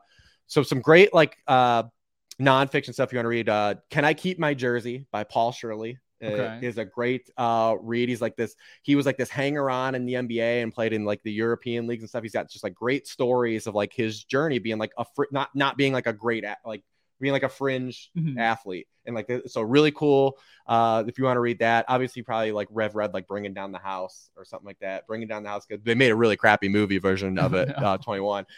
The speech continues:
Speaker 1: But then, um, you know, fiction, I grew up, my, my mom was a huge Stephen King fan.
Speaker 2: Okay.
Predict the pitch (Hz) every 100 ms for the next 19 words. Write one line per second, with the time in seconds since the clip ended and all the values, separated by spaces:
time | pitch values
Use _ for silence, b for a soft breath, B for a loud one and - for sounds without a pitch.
0 | B B - 147 160 160 151 139 131 127
1 | 123 - 143 147 165 208 - 139 156 143
2 | 147 147 - 113 110 110 113 143 139 107
3 | - 123 - 110 92 92 98 98 104 104
4 | 123 - 113 104